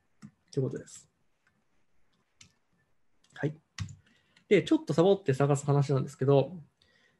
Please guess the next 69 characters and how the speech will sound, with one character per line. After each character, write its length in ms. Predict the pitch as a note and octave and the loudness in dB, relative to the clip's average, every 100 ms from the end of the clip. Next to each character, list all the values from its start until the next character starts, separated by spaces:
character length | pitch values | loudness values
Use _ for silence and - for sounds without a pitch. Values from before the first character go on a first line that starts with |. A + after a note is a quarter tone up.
| - | -2
え 480 | D3+ D3+ D3 C#3+ C#3+ | 6 8 8 8 6
ー、 40 | C#3 | 6
こ 80 | |
れ 60 | A#3+ | 6
が 120 | A#3 | 6
D 200 | F3+ G3+ | 4 4
次 100 | F#3 | 4
元 140 | F#3+ F3+ | 4 6
空 160 | F#3+ | 4
間 180 | C3+ - | 4 -4
だ 140 | D3+ D3 | -2 -2
っ 120 | - | 0
た 100 | C3+ | -2
と 100 | C3 | -2
し 160 | - C#3 | -4 -2
ま 120 | C3 | -2
し 100 | - | 2
て、 260 | F3+ D#3+ - | 2 4 2
え 200 | C3 C3 | 0 0
ー、 40 | |
ク 140 | - F#3 | 2 4
エ 60 | |
リ 100 | F3+ | 6
ベ 100 | F3+ | 4
ク 80 | E3 | 2
ト 80 | D3 | 2
ル 80 | C#3 | 4
が 120 | C#3+ | 2
九、 320 | - C3+ C3 - | 0 -2 -2 -2
こ 100 | C#3 | 2
こ 80 | C3+ | 2
に 100 | B2 | 0
あ 40 | |
っ 40 | |
た 120 | - C3+ | -4 -14
と 60 | |
し 100 | B2+ | -12
ま 100 | C3+ | -12
す。 120 | C3+ _ _ _ _ | -14 _ _ _ _
で、 140 | G#3+ F#3+ | 0 4
デ 160 | F#3+ | 4
ー 20 | F#3+ | 4
タ 100 | F#3+ | 4
ベ 100 | F#3 | 4
ー 20 | |
ス 100 | F3 | 2
ベ 100 | E3+ | -2
ク 80 | - | 2
ト 80 | |
ル 80 | D3+ | 4
が 100 | D#3+ | 4
こ 100 | D3 | 2
の 160 | B2+ B2+ | -2 -2
黒 240 | D3+ C#3+ | 0 2
点 200 | C#3 C3 | 2 0
が、 260 | D3 C#3+ - C3+ | 2 0 -4 -6
え 260 | C3 C3+ | -4 -4
ー、 20 | - | -6
全 200 | D3+ C#3 | -4 -2
て 80 | |
画 140 | C3 B2+ | 2 2
像 160 | B2+ | 2
だ 100 | - | -4
と 120 | - _ _ _ _ _ _ _ - | -12 _ _ _ _ _ _ _ -2
あ 60 | C3+ | -2
り 60 | |
ま 80 | B2+ | -2
し 80 | - | -6
た。 140 | B2 | -14